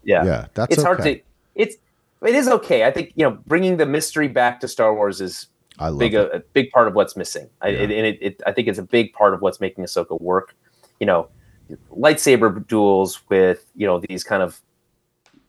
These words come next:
Speaker 1: life lessons of good and evil and, and commitment and all these things that feel, you know, right at home in the Star Wars world that I think people are familiar with. I think it, it's gonna go a long way of getting people back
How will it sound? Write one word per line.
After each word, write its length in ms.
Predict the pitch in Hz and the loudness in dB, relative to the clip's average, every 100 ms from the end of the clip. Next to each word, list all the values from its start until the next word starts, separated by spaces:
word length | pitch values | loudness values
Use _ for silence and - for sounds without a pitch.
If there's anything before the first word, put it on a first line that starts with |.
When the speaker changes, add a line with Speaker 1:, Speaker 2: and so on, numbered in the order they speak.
| _ | _
Speaker 1:
life 320 | 110 127 127 | 0 0 2
lessons 500 | 117 110 - 101 92 | 0 2 0 -2 -2
of 360 | 95 92 85 78 | 0 0 0 -4
good 240 | 123 120 110 | 2 2 2
and 120 | 110 | 0
evil 500 | 120 110 95 90 90 | 0 0 0 0 0
and, 320 | 87 85 82 95 | -4 -10 -10 -4
and 440 | 92 87 85 80 - _ | -2 -2 -6 -12 -16 _
commitment 640 | - 113 120 101 92 92 98 | -6 0 0 0 -2 -2 -4
and 100 | 101 | 0
all 120 | 123 | 0
these 220 | 120 - | 0 0
things 420 | 117 107 98 - - _ _ _ - | -2 -2 -4 -10 -16 _ _ _ -2
that 300 | 104 92 _ _ _ _ _ | 0 0 _ _ _ _ _
feel, 500 | 156 151 135 117 - _ _ _ _ | 0 4 4 0 -4 _ _ _ _
you 80 | 117 | -4
know, 220 | 92 85 - _ _ _ 104 - | -2 -4 -10 _ _ _ -20 -12
right 220 | 113 127 | -2 0
at 60 | 113 | 0
home 380 | - 107 92 80 - | 0 0 0 -6 -10
in 100 | 98 | -10
the 60 | 90 | -2
Star 160 | 95 | 2
Wars 160 | 90 87 | 2 0
world 140 | 87 | -2
that 160 | 85 80 - | -2 -4 -6
I 40 | |
think 180 | 101 87 | -6 -6
people 240 | 98 - | -10 -6
are 60 | 87 | -6
familiar 360 | - 85 90 | -4 -4 0
with. 200 | 95 98 | 4 4
I 80 | 90 | 2
think 180 | 87 101 | 0 -2
it, 120 | 90 - | -4 -6
it's 160 | 98 | -2
gonna 140 | 113 101 | 0 4
go 140 | 95 | 4
a 20 | |
long 220 | 90 87 | 4 2
way 120 | 87 87 | 0 -4
of 60 | |
getting 200 | 82 87 | -4 -4
people 220 | - 90 78 | -6 -10 -4
back 200 | 80 | -4